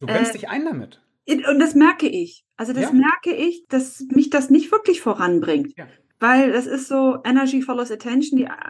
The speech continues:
Speaker 2: Aufmerksamkeit, äh, die Energie folgt der Aufmerksamkeit und irgendwie
Speaker 1: Ja.
Speaker 2: denke ich, funktioniert es nicht, weil
Speaker 1: Ja.
Speaker 2: ich immer wieder das Gefühl habe, ich verliere den
Speaker 1: Aufmerksamkeit
Speaker 2: Fokus.
Speaker 1: macht den, macht den Raum wieder größer.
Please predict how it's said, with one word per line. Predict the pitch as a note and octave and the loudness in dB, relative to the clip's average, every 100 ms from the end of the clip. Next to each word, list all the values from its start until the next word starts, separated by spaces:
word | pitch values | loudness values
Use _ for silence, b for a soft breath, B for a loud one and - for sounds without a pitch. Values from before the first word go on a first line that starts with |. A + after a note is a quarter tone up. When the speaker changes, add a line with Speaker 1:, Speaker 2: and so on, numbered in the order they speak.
| - | -10
Speaker 2:
Aufmerksamkeit, | C4 C4 C4 B3+ B3 A#3 A#3+ - - | -4 -4 -4 -8 -8 -8 -10 -14 -12
äh, | F#3+ | -8
die | G#3+ | -6
Energie | G3+ A3 G#3+ | -6 -2 0
folgt | C4 A3+ A3+ | 0 0 -2
der | G3+ | -4
Aufmerksamkeit | G3+ B3+ C4 C4+ B3+ B3+ | -4 -4 -2 -2 -2 -4
und | B3+ A3 | -6 -6
irgendwie | A3+ A#3+ | -4 -4
Speaker 1:
Ja. | A#3 | -4
Speaker 2:
denke | A#3 | -6
ich, | - _ | -10 _
funktioniert | - A#3 - F#3+ B3 | -8 -8 -8 -8 -6
es | D4 D4 | -8 -4
nicht, | D#4 - _ - | -6 -6 _ -14
weil | G3 | -14
Speaker 1:
Ja. | |
Speaker 2:
ich | - | -14
immer | A3+ | -12
wieder | A3 | -10
das | G#3+ G#3 | -10 -10
Gefühl | - - | -8 -4
habe, | A#3+ | -2
ich | - | -4
verliere | A3 G3 | -6 -4
den | A3+ | -4
Speaker 1:
Aufmerksamkeit | G#3 - G#3 F#3+ G#3 | -6 -6 -4 2 2
Speaker 2:
Fokus. | |
Speaker 1:
macht | F3+ - | 0 -6
den, | F#3 E3+ | -10 -8
macht | E3+ - | -10 -10
den | D#3+ | -6
Raum | C#3 G3+ | -4 -4
wieder | D#3+ D3+ | -6 -8
größer. | B2+ C#3 G3 G#2 G2 | -8 -10 -10 -12 -14